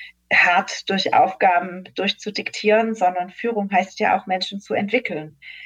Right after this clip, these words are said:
Und ich entwickle ja meine Kinder auch oder ich, ich helfe denen dabei, sich zu entwickeln und ich helfe ja auch Mitarbeitern dabei, sich zu entwickeln.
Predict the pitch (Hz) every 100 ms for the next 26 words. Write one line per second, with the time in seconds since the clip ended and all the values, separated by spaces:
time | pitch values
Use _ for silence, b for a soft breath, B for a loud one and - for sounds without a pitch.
0 | B B _ - 190 185 180 - - _
1 | _ _ - - - 196 214 220 202 196
2 | 190 196 - 226 226 208 220 269 359 349
3 | - - 202 - - - 214 247 - 254
4 | 254 262 262 _ 233 220 214 247 247 -
5 | 240 226 226 226 277 277 220 196 196 -
6 | 196 202 - - 214 190 214 - - 269
7 | 277 240 196 202 185 180 180 175 180 -
8 | 190 185 170 170 175